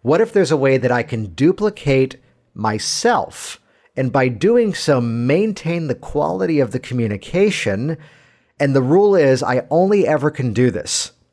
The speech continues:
if I can enhance the user experience of the client, which I, I hear less of this next thing now than I used to. But it used to be if I would get up and I would talk about this topic, and I'll say this next statement politely,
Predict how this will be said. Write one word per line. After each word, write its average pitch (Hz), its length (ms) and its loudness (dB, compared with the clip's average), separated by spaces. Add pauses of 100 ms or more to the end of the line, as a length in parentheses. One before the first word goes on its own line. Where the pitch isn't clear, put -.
(400)
if 123 160 -2
I 131 140 0
can 131 180 -2
enhance 123 600 -2
the 131 120 -2
user 120 420 2
experience 104 760 -4
of 98 420 -4
the 107 80 -8
client, 101 500 -6 (420)
which 139 280 -2 (220)
I, 151 160 -2
I 151 120 0
hear 196 280 0
less 175 340 0
of 143 140 0
this 127 220 0
next 127 320 -2
thing 113 600 -2 (140)
now 113 420 -2
than 104 140 -6
I 101 80 -4
used 98 360 -8
to. 80 260 -10 (480)
But 151 100 2
it 170 60 2
used 190 160 0
to 202 80 -2
be 165 100 2
if 151 140 0
I 143 60 2
would 123 140 -2
get 135 140 2
up 131 120 -2
and 117 80 -2
I 113 40 0
would 110 180 -2
talk 127 420 -2
about 107 500 -2 (320)
this 117 260 -2 (160)
topic, 120 460 -4
and 98 80 -6
I'll 98 80 -6
say 110 200 -4
this 98 220 -8
next 101 220 -8
statement 95 320 -10
politely, 180 580 0